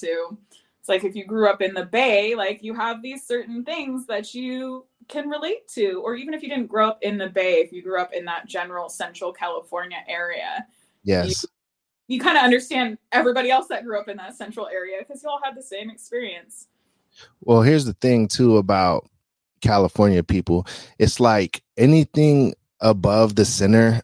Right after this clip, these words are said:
Speaker 2: of California and up is like, those people are all gonna, like, get along really well because they're gonna relate really well. And then, and a lot of it is, like, just, like,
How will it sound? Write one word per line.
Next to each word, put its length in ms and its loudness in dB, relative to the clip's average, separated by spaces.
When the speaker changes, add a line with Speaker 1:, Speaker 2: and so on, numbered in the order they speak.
Speaker 2:
of 200 4
California 600 4
and 260 0
up 300 2
is 200 2
like, 360 2
those 280 6
people 320 2
are 120 6
all 200 2
gonna, 340 -2
like, 580 -6
get 140 6
along 300 2
really 260 2
well 380 2
because 280 0
they're 120 0
gonna 140 2
relate 420 0
really 260 -2
well. 360 -2
And 80 0
then, 280 0
and 200 0
a 60 2
lot 240 4
of 160 2
it 160 2
is, 200 0
like, 360 -2
just, 260 2
like, 240 2